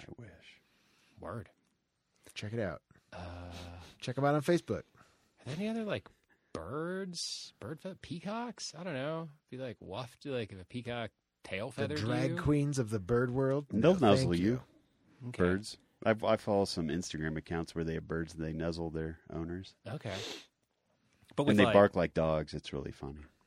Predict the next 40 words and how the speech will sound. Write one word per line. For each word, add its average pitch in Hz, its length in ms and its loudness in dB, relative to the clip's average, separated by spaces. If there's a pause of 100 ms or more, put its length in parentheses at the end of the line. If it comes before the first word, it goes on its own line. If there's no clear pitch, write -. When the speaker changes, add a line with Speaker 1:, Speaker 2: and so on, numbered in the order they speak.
Speaker 2:
<laughs> 123 200 0 (460)
Oh, 156 220 -6
okay. 220 480 -4 (100)
Speaker 1:
Mm-hmm. 87 220 -2 (100)
Speaker 2:
Crazy. 151 520 -4 (120)
Speaker 1:
Mm-hmm. 90 220 -2 (220)
Speaker 2:
Well, 87 80 -6
I 82 80 -8
had 92 260 -8
no 107 80 0
Speaker 1:
This 110 140 4
one 127 140 6
Speaker 2:
idea. 107 80 -2
Speaker 1:
cockatoo 113 400 8
will 90 180 4
walk 90 260 0
around 85 140 0
the 80 80 -2
house 82 260 -2
and 73 80 -8 (160)
bark, 123 220 4 (240)
bark. 113 180 0 (720)
Speaker 2:
<laughs> - 800 8
See, 170 320 0
you 143 120 2
can 196 100 0
teach 220 160 4
anything 277 320 6
to 135 80 6
roar, 95 420 4
man. 104 220 4
Speaker 1:
Yeah, 98 320 10
there 180 320 8
you 185 180 10
go. 101 240 8 (160)
Speaker 2:
<laughs> - 160 -20
Speaker 3:
Burbs. 95 540 -4 (640)
Speaker 1:
Mm-hmm. 78 300 -6 (500)
Speaker 3:
Your 104 180 -4
burbs 98 420 -4